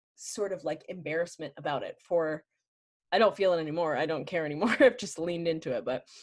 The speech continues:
I have felt that before where I was embarrassed about the car that I drove because my friends and my family member had nicer cars.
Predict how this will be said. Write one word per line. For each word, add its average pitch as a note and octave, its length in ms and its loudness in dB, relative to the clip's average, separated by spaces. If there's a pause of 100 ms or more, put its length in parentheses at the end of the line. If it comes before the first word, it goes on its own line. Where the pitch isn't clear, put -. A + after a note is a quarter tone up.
(240)
I A3+ 40 0
have A3 320 -2
felt F3 200 -2
that D3 120 -2
before D#3 300 -6
where D3 100 -4
I D3+ 40 -4
was D3+ 240 -10
embarrassed D3+ 520 -6
about D3+ 160 -6
the D#3 60 -14
car D3+ 220 -4
that D3+ 100 -4
I D3+ 60 -4
drove D3+ 300 -4 (340)
because F3 320 -14
my F#3+ 140 -4
friends F#3 460 -6
and - 160 -10
my E3 120 -6
family F3+ 280 -6
member D#3 240 -6
had D#3+ 240 -10
nicer D3+ 440 -8
cars. A3 520 0